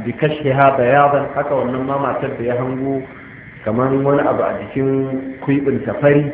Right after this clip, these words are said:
fa lam yadkhul biha, wallati wahabat nafsaha lahu fa tazawwajaha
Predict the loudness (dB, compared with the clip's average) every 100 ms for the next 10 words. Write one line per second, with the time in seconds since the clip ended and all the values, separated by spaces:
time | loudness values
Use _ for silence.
0 | -10 -14 -8 0 2 4 4 2 0 0
1 | 0 2 4 4 2 0 0 2 2 2
2 | 2 0 0 0 0 2 4 2 0 -2
3 | -2 -2 -2 -2 -2 0 0 2 2 4